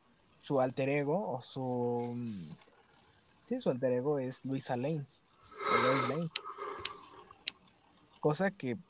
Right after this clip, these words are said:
pues, güey, cambia completamente y muy drástico. ¿Cuál es su origen? ¿Cómo obtuvo poderes?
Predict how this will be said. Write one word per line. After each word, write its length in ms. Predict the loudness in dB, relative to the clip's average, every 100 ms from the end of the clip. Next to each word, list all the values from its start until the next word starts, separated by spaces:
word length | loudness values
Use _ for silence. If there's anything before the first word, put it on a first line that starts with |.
| _
pues, 260 | -14 -10 -6
güey, 280 | -2 0 -2
cambia 320 | -6 -4 -4
completamente 800 | -4 -4 -2 2 4 4 2 -4
y 40 |
muy 260 | -2 -2 -4
drástico. 600 | -6 -8 -10 -10 -10 -12 -16 -20 -10
¿Cuál 200 | -4 -2
es 80 | 0
su 80 | 0
origen? 440 | 0 0 0 -4 -8 _ _ -20 _
¿Cómo 220 | -2 -2
obtuvo 300 | -2 0 0
poderes? 500 | 0 0 0 0 -2